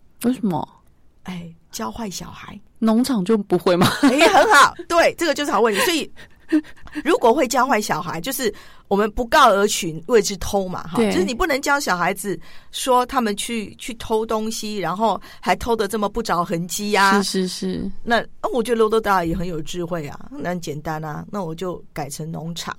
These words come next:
Speaker 1: 嗯。
Speaker 2: 那为什么是农场？就是布下这个天罗地网的，要杀我们，要把我们这个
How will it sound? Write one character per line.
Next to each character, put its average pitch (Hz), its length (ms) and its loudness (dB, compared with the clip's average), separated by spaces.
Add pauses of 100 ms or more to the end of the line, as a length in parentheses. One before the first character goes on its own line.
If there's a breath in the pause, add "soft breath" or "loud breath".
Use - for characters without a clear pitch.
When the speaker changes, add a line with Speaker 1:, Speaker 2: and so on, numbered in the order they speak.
(140)
Speaker 1:
嗯。 190 140 -2
Speaker 2:
那 240 120 4
为 254 120 4
什 180 140 -4
么 160 80 -4
是 180 160 -8
农 156 240 -10
场？ - 200 -10
就 190 100 -10
是 190 180 -8 (500 loud breath)
布 285 140 -2
下 226 180 0
这 214 80 -6
个 220 120 -2
天 208 240 -6
罗 170 120 -4
地 170 220 -10
网 - 180 -12 (120)
的， - 160 -14
要 214 160 -2
杀 196 340 0
我 160 100 -2
们， 147 260 -10
要 220 100 -2
把 175 120 0
我 170 80 0
们 165 120 -6
这 165 100 -6
个 170 180 -4